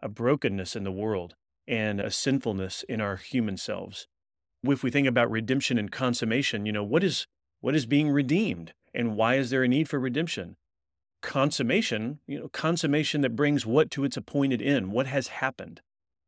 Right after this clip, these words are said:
I really think the fall is worthy of our slow meditation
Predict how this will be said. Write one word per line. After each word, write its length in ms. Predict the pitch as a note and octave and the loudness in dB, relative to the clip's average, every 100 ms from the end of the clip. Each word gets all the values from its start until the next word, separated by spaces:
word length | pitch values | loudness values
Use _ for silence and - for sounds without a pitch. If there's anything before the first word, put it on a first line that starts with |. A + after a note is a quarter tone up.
| - | 0
I 100 | C3 | 2
really 340 | C3 G3 A3+ | 4 4 2
think 320 | G3 C#3 B2+ | 0 0 0
the 80 | A2+ | -4
fall 680 | - - B2+ G#2+ F2+ F2 G2+ _ _ _ _ - | -8 0 4 4 2 -2 -8 _ _ _ _ -2
is 160 | C3 | -2
worthy 400 | A#2 C3 D#3 D3+ | 2 2 4 2
of 140 | C3 A#2 | 2 2
our 100 | G#2+ | 2
slow 320 | - C3 C3+ | 0 2 2
meditation 840 | B2+ A2+ - B2 A#2 G2+ F2+ | 2 0 0 -2 0 -4 -8